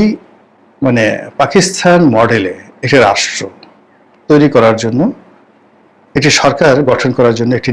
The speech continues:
নির্বাচন অনুষ্ঠানের জন্য প্রাণান্ত চেষ্টা করে এখন বলতে গেলে শূন্যের কোঠায় চলে এসছে। এটা সম্ভব নয়। কোনো অবস্থাতেই তারেক রহমান সাহেবকে দেশে আনা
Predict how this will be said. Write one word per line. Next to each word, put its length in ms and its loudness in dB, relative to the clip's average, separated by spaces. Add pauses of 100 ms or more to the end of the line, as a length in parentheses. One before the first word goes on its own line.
নির্বাচন 420 2
অনুষ্ঠানের 600 -2
জন্য 200 -6 (680)
প্রাণান্ত 380 2 (160)
চেষ্টা 340 -2
করে 140 0 (140)
এখন 160 -2 (100)
বলতে 220 -4
গেলে 140 0 (120)
শূন্যের 380 4
কোঠায় 340 -10
চলে 140 -8 (100)
এসছে। 280 -4
এটা 140 -2 (100)
সম্ভব 280 0 (140)
নয়। 180 -12 (1080)
কোনো 140 4 (100)
অবস্থাতেই 440 2 (760)
তারেক 220 2
রহমান 260 0
সাহেবকে 280 -4
দেশে 200 -4
আনা 120 -6